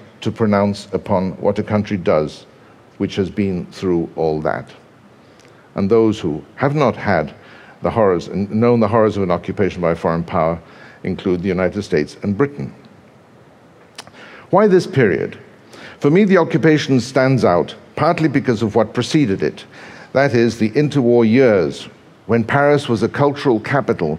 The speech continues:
unlike any that Europe has known, probably since the Renaissance. The greatest concentration of artistic talent,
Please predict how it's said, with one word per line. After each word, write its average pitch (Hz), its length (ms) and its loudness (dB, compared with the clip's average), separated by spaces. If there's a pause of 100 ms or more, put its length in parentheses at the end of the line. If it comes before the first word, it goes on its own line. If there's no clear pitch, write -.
(680)
unlike 135 540 2
any 147 260 4
that 104 220 0
Europe 113 260 4
has 98 160 -2
known, 107 360 2
probably 143 340 2
since 127 280 0
the 113 80 2
Renaissance. 98 840 0 (680)
The 117 80 -2
greatest 156 440 2
concentration 131 800 0
of - 140 -4
artistic 113 640 -2
talent, 110 420 0